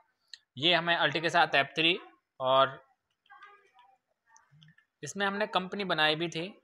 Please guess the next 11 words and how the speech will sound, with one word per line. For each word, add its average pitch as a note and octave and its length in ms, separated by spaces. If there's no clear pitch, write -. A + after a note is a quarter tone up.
देखते B2+ 340
हैं E3 200
है C#3+ 140
कि D3 140
नहीं। D#3 160
तो D3 40
इसमें F#3+ 220
हमारी G3+ 300
company G3+ 380
नहीं E3 320
है। G#2+ 200